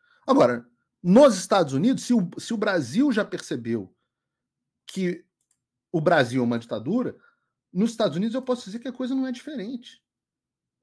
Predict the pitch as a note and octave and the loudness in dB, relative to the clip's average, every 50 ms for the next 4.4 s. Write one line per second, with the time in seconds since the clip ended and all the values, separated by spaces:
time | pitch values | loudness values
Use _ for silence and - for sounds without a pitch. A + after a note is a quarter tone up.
0 | _ _ G3 G3 A#3 B3 F#3 C#3 C#3 F#3+ B3 D#4+ C#4 C3 G2 - _ _ _ - | _ _ 0 2 2 2 2 0 0 0 0 0 -2 -6 -8 -10 _ _ _ -4
1 | D#3+ F#3+ F#3 - - D#3 C#3 C#3 E3 F#3 F3+ - - A#2+ C#3+ F#3 G3 - A#3+ G#3 | -4 -4 -2 -2 -2 -2 0 0 0 -2 -2 -6 -8 -6 -4 -4 -4 -4 -6 -8
2 | - F#3 A3 A3+ - A#3+ G#3+ F3+ E3+ G#3+ A3 G#3 F#3 A3 E3 B2 C3 F3 A#3 A#3 | -8 -10 -12 -12 -10 -10 -10 -8 -6 -6 -6 -6 -6 -8 -8 -4 -2 0 0 0
3 | E3+ - _ _ _ _ _ _ _ _ _ _ _ - E3 C#3+ - - - F3 | -2 -4 _ _ _ _ _ _ _ _ _ _ _ -8 -8 -8 -4 -2 0 0
4 | E3+ E3 - - B2 G#2 - - | 0 0 -2 -6 -10 -10 -10 -12